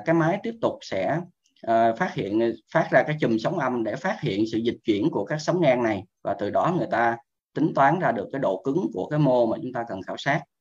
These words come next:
Đó là nguyên lý sơ bộ về, à, siêu âm đạn hồi mô. Riêng về cái kỹ thuật mà siêu âm đạn hồi mô mà dùng, à, trên gan đó, thì chúng ta lưu ý là chúng ta chỉ dùng cái siêu âm, à, sóng biến dạng nghe-, để, sóng biến dạng để, à,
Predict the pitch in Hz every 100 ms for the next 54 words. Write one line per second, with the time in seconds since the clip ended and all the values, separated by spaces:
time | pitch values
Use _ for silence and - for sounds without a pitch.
0 | _ _ _ 123 143 120 107 113 113 123
1 | 185 - 120 104 95 101 98 95 - _
2 | _ _ _ 101 - 113 110 101 107 104
3 | 117 113 - _ _ _ _ _ _ _
4 | _ _ _ - 151 151 131 120 180 -
5 | - 135 - 120 110 - 139 131 135 -
6 | 120 113 117 131 131 127 117 113 107 104
7 | 107 - - 107 104 131 135 135 131 175
8 | 160 _ _ 107 135 131 127 123 139 208
9 | 120 104 135 151 127 117 117 175 127 107
10 | 104 151 151 131 123 123 120 _ _ _
11 | - 107 113 110 110 113 160 180 180 117
12 | 95 120 110 110 101 98 107 143 - _
13 | _ - 170 165 151 92 107 98 113 147
14 | 113